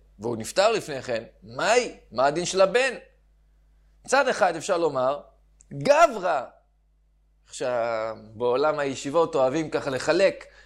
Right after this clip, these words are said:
האם זה הגברא או החפצא? האם זה הגברא, האדם שכיוון את מלאכתו למועד, אותו אנחנו כונסים?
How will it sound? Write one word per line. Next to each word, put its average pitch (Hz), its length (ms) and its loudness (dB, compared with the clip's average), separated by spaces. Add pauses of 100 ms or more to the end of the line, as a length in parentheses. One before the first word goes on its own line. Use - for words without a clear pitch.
האם 175 220 -2
זה 160 140 2
הגברא 247 600 2
או 262 120 4
החפצא? 220 600 0 (540)
האם 202 220 -4
זה 185 160 2
הגברא, 170 720 2 (100)
האדם 156 800 2
שכיוון 226 460 -4
את 214 100 -10
מלאכתו 202 300 -6
למועד, 190 360 -2 (100)
אותו 240 360 0
אנחנו 170 360 -10
כונסים? 165 540 -8